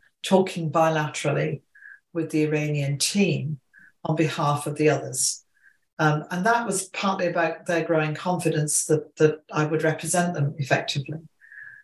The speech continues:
But also when, when we brought the American discussions formally back into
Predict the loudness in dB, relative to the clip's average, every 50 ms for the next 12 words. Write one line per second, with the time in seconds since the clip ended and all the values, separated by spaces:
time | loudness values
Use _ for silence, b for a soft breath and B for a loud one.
0 | B _ -2 0 0 0 0 0 -2 0 0 0 0 0 0 0 -2 -2 -4 -4
1 | 0 0 2 2 2 0 -2 -2 -2 4 6 6 6 6 4 -2 0 0 2 0
2 | 0 -2 -6 -6 -4 -2 0 2 2 0 0 -2 -4 -4 -2 0 0 0 2 2
3 | 2 2 0 -2 0 0 0 0 -2 -2 0 2 2 2 2 0 0 2 0 -2
4 | 0 0 0 0 2 2 2 0 0 0 0 -2 -2 -4 -8 -10